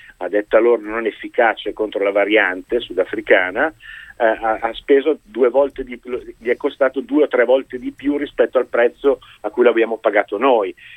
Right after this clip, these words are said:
Quindi anche questo, le contrattazioni bilaterali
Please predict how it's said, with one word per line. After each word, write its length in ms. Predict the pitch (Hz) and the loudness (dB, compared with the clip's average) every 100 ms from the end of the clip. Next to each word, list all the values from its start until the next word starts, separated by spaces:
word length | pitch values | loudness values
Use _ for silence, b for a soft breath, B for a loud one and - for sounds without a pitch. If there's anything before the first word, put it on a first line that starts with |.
| _ | _
Quindi 300 | 151 143 123 | -6 0 0
anche 300 | 120 127 131 | 0 -2 0
questo, 340 | 151 151 - | 2 2 0
le 80 | 113 | -2
contrattazioni 680 | 113 107 123 120 120 143 131 | -2 -4 -6 -4 -4 -4 -4
bilaterali 840 | 113 123 127 147 131 127 135 135 | -2 -2 2 4 4 2 0 -6